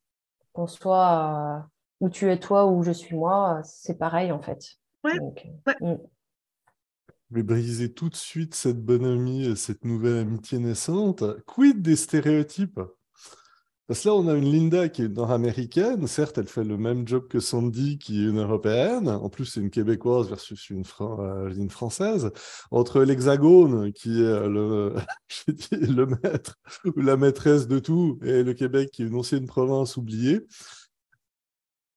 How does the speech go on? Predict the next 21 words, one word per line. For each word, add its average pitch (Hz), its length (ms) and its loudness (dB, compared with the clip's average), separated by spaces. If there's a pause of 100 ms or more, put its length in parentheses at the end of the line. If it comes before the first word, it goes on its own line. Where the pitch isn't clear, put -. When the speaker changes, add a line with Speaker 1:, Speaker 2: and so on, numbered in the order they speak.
(400)
Speaker 3:
vous 110 360 -4
avez 113 220 4
pas 277 320 0
entendu, 240 520 0
vous 202 120 0
n'avez 143 140 4
pas 170 140 2
de 175 60 -8
stéréotypes ? 165 760 0
Au - 920 -10
début, 110 260 -6
quand 120 120 0
j'ai 107 140 0
dit, « 110 120 2
Attention, 202 580 0
Cindy, 170 500 -2
tu - 140 -16
vas » 120 220 -2
Sandy, 135 240 -2
excuse-moi, 120 360 -2
Sandy, 127 540 -2